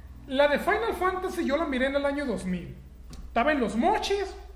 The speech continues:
fui a unas maquinitas, estaba jugando el Mortal Kombat tres Ultimate, y, "Hey, vamos al cine". "Vamos, ¿cuál está?". "Final Fantasy".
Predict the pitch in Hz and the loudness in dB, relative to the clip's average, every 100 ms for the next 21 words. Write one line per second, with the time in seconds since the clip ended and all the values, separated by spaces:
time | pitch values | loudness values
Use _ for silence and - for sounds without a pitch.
0 | - - - - - - - - - 285 | -18 -18 -18 -18 -18 -18 -18 -18 -4 2
1 | 311 320 320 294 - 285 349 339 277 - | 2 4 2 0 0 0 0 0 -2 -2
2 | 269 - 240 247 254 233 240 240 247 226 | -4 -2 0 2 2 2 0 -4 0 0
3 | 226 214 202 285 320 339 339 349 339 339 | 0 -2 -4 -4 -4 -4 -4 -4 -8 -10
4 | - - - - - 247 240 311 381 339 | -16 -18 -20 -18 -12 -4 0 2 2 0
5 | - - 262 302 269 202 202 240 220 - | -6 -6 -6 -4 -4 -6 -2 -2 -2 -4
6 | 185 349 440 427 427 - - 233 277 - | 0 0 0 -4 -8 -10 -4 0 0 0
7 | 240 - - - 202 247 - 208 - 160 | -4 -6 -8 -10 -6 -6 -4 -6 -8 -10
8 | - | -14